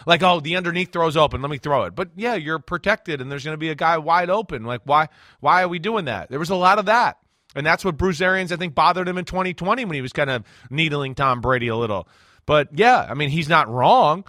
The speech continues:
You know, that when the Bucs struggle, nobody ever blames Tom Brady. Never. And it's never on, on him. And I'm sure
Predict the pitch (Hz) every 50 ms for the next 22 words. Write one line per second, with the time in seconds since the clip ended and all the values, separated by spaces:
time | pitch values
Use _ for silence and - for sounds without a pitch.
0 | - _ _ _ _ _ _ 139 160 170 160 156 156 170 180 170 165 175 175 160
1 | 139 151 202 233 - - - - 190 233 269 247 220 156 147 147 151 156 165 185
2 | 240 247 262 226 214 196 185 185 208 208 170 151 160 190 214 196 160 123 - 160
3 | 160 151 147 135 165 180 165 120 90 90 98 113 143 196 240 196 123 73 80 -
4 | _ _ 131 131 143 127 - - 135 147 165 202 226 240 240 226 202 175 185 202
5 | 202 175 135 135 151 151 156 170 185 160 175 147 110 80 71 _ _ _ _ _
6 | _ _ _ - 131 139 139 139 147 156 151 - - 196 202 202 208 196 185 156